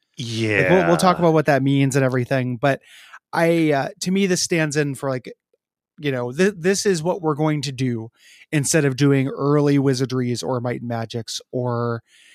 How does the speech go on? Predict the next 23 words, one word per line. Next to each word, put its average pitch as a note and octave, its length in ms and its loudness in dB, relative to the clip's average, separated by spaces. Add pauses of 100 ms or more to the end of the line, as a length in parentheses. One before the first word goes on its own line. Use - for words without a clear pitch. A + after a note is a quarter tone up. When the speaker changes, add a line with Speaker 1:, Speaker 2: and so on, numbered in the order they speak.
(200)
Speaker 2:
probably C4 200 2
even F#3+ 160 0
early D3 240 4
Ultima, B2 400 -2
even B2 240 -2
though A#2 200 0
those A2+ 200 -4
are - 20 -4
a A#2 40 -2
little A2+ 160 -6
different. A2+ 340 -10 (340)
Speaker 1:
Mm-hmm. C#3+ 240 -2 (140)
Speaker 2:
Um, A2+ 520 -2 (160)
you C3+ 120 -2
know, A#2+ 260 -2
uh, A#2+ 460 0 (260)
maybe F3+ 320 4
at E3 80 0
some F3+ 180 0
point, F3+ 280 0
like, C#3 100 0
a C#3+ 60 2
later C#3 420 2